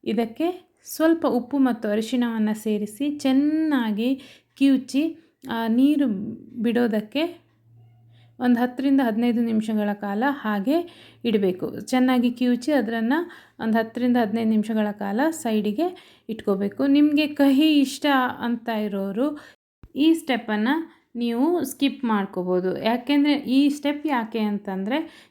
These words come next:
ನೀವು ಚೆನ್ನಾಗಿ ಕಿವುಚಿದಾಗ ಅದ್ರಲ್ಲಿರೋ ಕಹಿ ಅಂಶ ಎಲ್ಲ ಬಿಟ್ಕೊಳ್ಳುತ್ತೆ. ಅದ್ರನ್ನ ಹಿಂಡಿ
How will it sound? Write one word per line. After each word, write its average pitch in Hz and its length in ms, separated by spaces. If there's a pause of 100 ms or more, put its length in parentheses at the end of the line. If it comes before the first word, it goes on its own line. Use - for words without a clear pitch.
ನೀವು 277 260
ಚೆನ್ನಾಗಿ 269 720
ಕಿವುಚಿದಾಗ 247 680 (500)
ಅದ್ರಲ್ಲಿರೋ 269 480
ಕಹಿ 262 340
ಅಂಶ 240 300
ಎಲ್ಲ 226 240
ಬಿಟ್ಕೊಳ್ಳುತ್ತೆ. 202 640
ಅದ್ರನ್ನ 269 420
ಹಿಂಡಿ 294 680